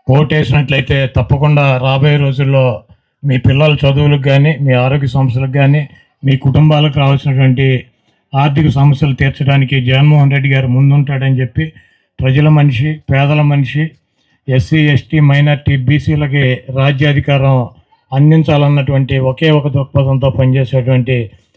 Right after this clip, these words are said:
జగన్మోహన్ రెడ్డి గారిని గెలిపించాలని చెప్పి మీ అందరినీ కోరుతూ, మరి మన, మన నందిగాం సురేష్ రాజధాని వెంకటాయపాలెం, ఉద్దండరాయనపాలెంలో ఉండేవాడు. చంద్రబాబు నాయుడు గారు ముఖ్యమంత్రిగా ఉండగా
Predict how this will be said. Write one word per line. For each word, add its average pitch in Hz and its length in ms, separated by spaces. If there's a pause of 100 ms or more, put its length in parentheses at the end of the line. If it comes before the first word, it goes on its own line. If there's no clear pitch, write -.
(240)
జగన్మోహన్ 147 500
రెడ్డి 139 160
గారిని 135 260
గెలిపించాలని 139 680
చెప్పి 131 300 (220)
మీ 135 120
అందరినీ 139 360
కోరుతూ, 139 440 (680)
మరి 139 160
మన, 143 380 (280)
మన 165 200
నందిగాం 151 400
సురేష్ 151 440 (1000)
రాజధాని 151 680 (1200)
వెంకటాయపాలెం, 139 720 (1160)
ఉద్దండరాయనపాలెంలో 143 1080
ఉండేవాడు. 131 400 (1600)
చంద్రబాబు 165 460
నాయుడు 160 240
గారు 151 180
ముఖ్యమంత్రిగా 156 640
ఉండగా 143 320